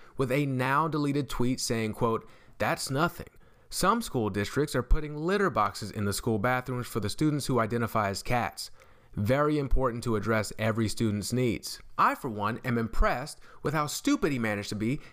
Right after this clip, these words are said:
in such a short tweet. First of all, nobody, except for Channing Crowder,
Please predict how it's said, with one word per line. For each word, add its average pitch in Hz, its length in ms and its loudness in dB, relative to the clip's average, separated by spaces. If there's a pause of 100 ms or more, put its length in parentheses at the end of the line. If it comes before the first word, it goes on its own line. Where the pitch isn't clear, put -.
in 196 80 -2
such 208 220 -2
a 208 60 -2
short 190 280 2
tweet. - 360 0 (360)
First - 360 2
of 113 100 -2
all, 104 300 0 (220)
nobody, 143 760 2
except 131 280 -2
for 120 100 0
Channing 156 360 0
Crowder, 101 460 -4